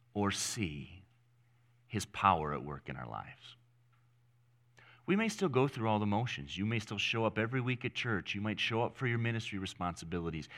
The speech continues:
You might come to Bible study. You pray before meals with your family.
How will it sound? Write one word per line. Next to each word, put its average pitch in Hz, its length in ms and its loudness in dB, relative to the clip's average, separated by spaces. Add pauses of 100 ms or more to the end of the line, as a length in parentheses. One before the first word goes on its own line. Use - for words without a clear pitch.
(140)
You 110 100 -2
might 127 220 -2
come 127 240 -4
to 120 100 -8
Bible 104 360 4
study. 78 380 -2 (240)
You 123 140 -2
pray 123 480 2
before 120 340 -2
meals 113 420 0
with 107 200 -4
your 107 80 -2
family. 95 560 -2